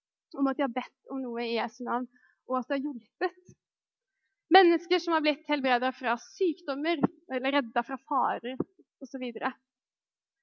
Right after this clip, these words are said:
Og sånne historier, de på en måte styrker troen min på at det er noe fantastisk og mye større enn vi aner ved Jesu navn. Men også i de små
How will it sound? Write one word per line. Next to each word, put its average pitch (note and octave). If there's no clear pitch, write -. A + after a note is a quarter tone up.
Og F4+
sånne F#4+
historier, F4+
de F#4
på F#4+
en -
måte F4+
styrker D#4
troen D4
min E4+
på D#4+
at -
det -
er B3
noe D4+
fantastisk -
og E4
mye D4
større C4
enn D4
vi -
aner C4+
ved C#4+
Jesu C4
navn. E4
Men F4
også F#4
i F#4
de G#4
små D#4